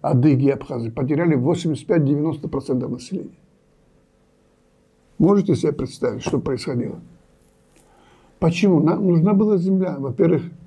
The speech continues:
побережье стратегическое, ну, побережье Чёрного моря. Во-вторых, самые удобные перевалы, которые связывались с Россией,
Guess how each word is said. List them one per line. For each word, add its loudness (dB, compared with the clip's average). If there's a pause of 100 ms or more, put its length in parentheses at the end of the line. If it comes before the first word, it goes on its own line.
(1080)
побережье 4
стратегическое, 0
ну, -2
побережье 4
Чёрного 2
моря. -6 (400)
Во-вторых, 2
самые 2
удобные 4
перевалы, 2
которые -2
связывались 0
с -12
Россией, -2